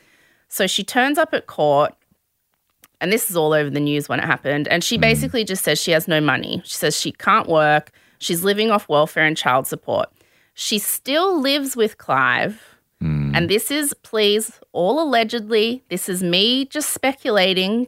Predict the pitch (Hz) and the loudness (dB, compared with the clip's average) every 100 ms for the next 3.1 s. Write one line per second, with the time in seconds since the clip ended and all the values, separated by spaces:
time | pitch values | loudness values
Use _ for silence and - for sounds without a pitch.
0 | - 175 - 156 143 139 135 202 247 339 | -4 -6 0 2 0 0 0 2 2 0
1 | _ _ _ _ _ - - 208 196 247 | _ _ _ _ _ -12 -4 -2 0 2
2 | 359 - - 269 214 202 160 135 135 147 | 2 0 0 0 0 2 2 2 2 -2